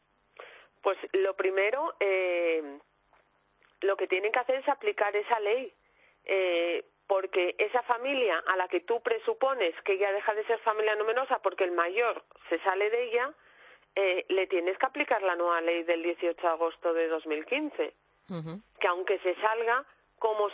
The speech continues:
Speaker 1: sigue habiendo uno o dos hijos menores de veintiuno o de veintiséis, esa familia sigue siendo familia numerosa, con lo cual le tienes que aplicar la tarifa reducida en el abono transporte, tanto en el de treinta días como en el anual. Y ellos no lo están haciendo,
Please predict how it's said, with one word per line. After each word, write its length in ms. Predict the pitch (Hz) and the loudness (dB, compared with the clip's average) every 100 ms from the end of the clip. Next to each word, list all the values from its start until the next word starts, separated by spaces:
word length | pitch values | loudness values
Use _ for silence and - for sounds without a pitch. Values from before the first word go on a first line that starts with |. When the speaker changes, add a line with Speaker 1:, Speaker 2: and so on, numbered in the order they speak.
| - | -2
Speaker 1:
sigue 180 | 233 226 | 0 0
habiendo 540 | 226 262 247 180 160 | 0 -2 0 0 0
uno 260 | - 240 202 | 0 2 2
o 40 | |
dos 180 | 185 208 - | 2 0 0
hijos 380 | 277 - 156 - | -4 -2 -4 -4
menores 440 | 165 175 180 180 185 | -2 0 2 0 2
de 100 | 208 | 0
veintiuno 520 | 220 220 254 247 226 | 0 -2 -2 0 2
o 40 | |
de 100 | 165 | 2
veintiséis, 640 | 170 196 214 247 262 254 285 - - - - | 0 -2 -4 -2 0 -2 -6 -16 -20 -20 -6
esa 220 | - 208 | -2 0
familia 420 | 220 214 233 269 - - | 0 0 0 0 -4 -4
sigue 200 | 226 247 | -2 0
siendo 180 | 247 262 | 0 0
familia 360 | 262 208 208 196 | 0 0 0 0
numerosa, 440 | 180 180 233 220 | 0 0 0 -2
con 120 | 180 | 0
lo 80 | 175 | 0
cual 180 | 196 214 | 0 0
le 80 | 240 | 0
tienes 220 | 240 - | -2 0
que 80 | 240 | -2
aplicar 420 | 220 208 196 180 - - - 190 | -2 0 0 -2 -10 -20 -4 -2
la 100 | 190 | 2
tarifa 340 | 190 208 254 | 0 0 0
reducida 540 | 269 262 240 233 240 | 0 0 -2 0 0
en 80 | 269 | 2
el 140 | 262 190 | 0 0
abono 320 | 175 202 196 | 0 -2 -2
transporte, 640 | 180 156 - 160 - 131 - _ - - _ | -4 -6 -4 -4 -4 -14 -16 _ -20 -20 _
tanto 280 | 190 196 220 | -2 2 2
en 80 | 208 214 | 2 2
el 60 | |
de 100 | 214 | 0
treinta 400 | 214 220 220 226 | 0 -2 0 0
días 200 | 233 285 302 | 2 0 0
como 200 | 262 214 | 0 0
en 60 | |
el 100 | 180 | 2
anual. 400 | 165 156 156 151 151 - - - _ | 0 0 0 0 -4 -20 -20 -20 _
Y 60 | 208 | 0
ellos 260 | 220 262 | 0 0
no 140 | 269 269 | 0 0
lo 80 | |
están 260 | 220 - 165 | -2 -2 -2
haciendo, 500 | 156 - 202 180 | -2 0 -2 -2